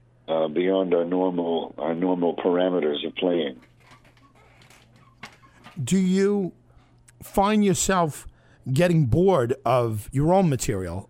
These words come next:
Speaker 2: that you've been playing for years, and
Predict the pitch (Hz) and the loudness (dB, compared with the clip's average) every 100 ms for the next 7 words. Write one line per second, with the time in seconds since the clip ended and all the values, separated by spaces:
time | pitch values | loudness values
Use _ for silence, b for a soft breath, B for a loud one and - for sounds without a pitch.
0 | - 127 120 110 - 110 123 117 113 - | -6 -4 -4 -6 -8 -4 -2 -2 -4 -2
1 | 147 123 107 101 110 107 104 85 98 - | -2 -2 -4 -4 -6 -4 -4 -6 -12 -16
2 | - 113 107 104 | -8 -6 -4 -4